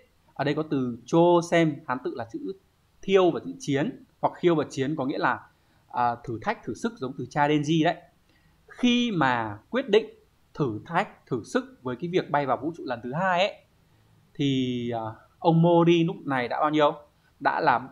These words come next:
bốn mươi tám tuổi rồi. Đấy, theo như sen-, à, theo như mình tìm hiểu ấy, thì, à, ông, à, bay vào, à, lần đầu tiên là năm một chín chín hai. Và năm, à, bay vào lần thứ hai là năm, à,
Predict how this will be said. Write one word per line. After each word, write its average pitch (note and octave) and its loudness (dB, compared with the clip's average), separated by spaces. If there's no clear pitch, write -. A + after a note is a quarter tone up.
bốn C#3+ -2
mươi F#3 -2
tám - 0
tuổi C#3+ 2
rồi. B2+ -2
Đấy, C3 -4
theo D3 -4
như D3+ 0
sen-, C#3+ -6
à, B2+ -4
theo D3 2
như D3+ 2
mình C#3 -2
tìm B2+ -4
hiểu A#2+ -4
ấy, D3 -4
thì, A#2+ -4
à, A#2+ -2
ông, D3+ 0
à, C#3+ 2
bay C#3+ 0
vào, A#2+ -2
à, A#2 -6
lần B2 -10
đầu A#2+ -10
tiên D3+ -2
là A#2 -6
năm C3 -6
một A#2+ -12
chín B2 -20
chín A#2 -20
hai. D#3 0
Và B2 -4
năm, C#3 0
à, C3+ 2
bay C#3+ 0
vào B2 0
lần A#2+ -4
thứ A#2+ -8
hai C#3+ 0
là A#2 0
năm, B2+ -2
à, B2 -4